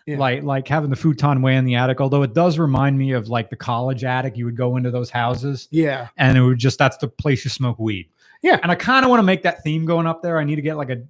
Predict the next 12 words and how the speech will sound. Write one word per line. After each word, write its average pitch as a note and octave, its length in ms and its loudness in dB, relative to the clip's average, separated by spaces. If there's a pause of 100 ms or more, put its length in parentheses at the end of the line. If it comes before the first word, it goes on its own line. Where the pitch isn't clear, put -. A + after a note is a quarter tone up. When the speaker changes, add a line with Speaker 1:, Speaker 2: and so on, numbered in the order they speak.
Speaker 2:
like, C3+ 160 -6
an B2 80 0
old B2+ 200 -2
carpet, B2+ 420 -4
like, C3 160 -6
from A#2 140 -6
Ollie's B2 360 4
or C3+ 40 4
something D3+ 240 0
like C#3+ 180 0
that. D3+ 320 0 (340)
Speaker 1:
Mm. C#3 160 -4